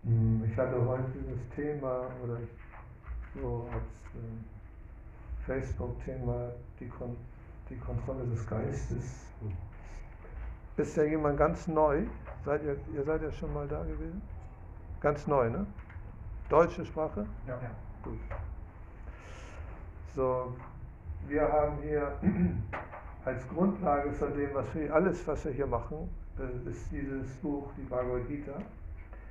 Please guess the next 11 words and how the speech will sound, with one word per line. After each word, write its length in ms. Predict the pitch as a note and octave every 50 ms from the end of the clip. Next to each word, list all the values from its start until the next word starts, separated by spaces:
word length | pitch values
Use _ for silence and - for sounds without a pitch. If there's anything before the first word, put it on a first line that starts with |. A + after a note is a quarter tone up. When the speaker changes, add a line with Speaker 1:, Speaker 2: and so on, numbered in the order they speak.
| - - - - - -
Speaker 1:
Wie 160 | - C#3+ D#3+
sie 120 | D3 D3 D3
ist, 360 | C3+ D3 D#3+ F3 - - - - - - - - - - - - - - - - - - - - - - - - -
von 120 | C3+ C3 C3+
unserem, 420 | C#3 C3+ C3+ C3 C3+ C3 C3 C3 - - - -
unserem 380 | - C3+ B2 B2 C3 C3 A#2+ A#2+
Meister 320 | B2 B2 - - - - D#3+ D3+
hier, 120 | D#3+ D#3
A 220 | - C#3+ C#3 C3
C 120 | - - - -
Bhaktivedanta 720 | - B2+ B2 - - - C3+ C3+ B2+ C3+ A#2+ A#2+ A#2+ A#2+